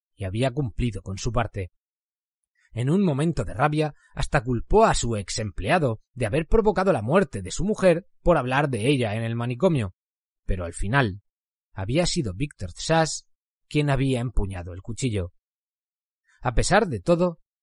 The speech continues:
quería hablar con él. Se merecía saber la verdad.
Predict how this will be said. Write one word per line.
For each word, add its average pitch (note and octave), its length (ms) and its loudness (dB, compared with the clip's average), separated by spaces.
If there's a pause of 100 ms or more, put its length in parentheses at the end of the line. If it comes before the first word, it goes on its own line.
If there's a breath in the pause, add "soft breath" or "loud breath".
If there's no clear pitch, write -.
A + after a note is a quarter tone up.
quería A2 360 0
hablar F#2+ 300 -6
con A#2+ 180 -2
él. G#2+ 260 -2 (680)
Se - 280 -4
merecía C#3 580 0
saber A2 360 -2
la E2+ 120 -14
verdad. G2 440 -2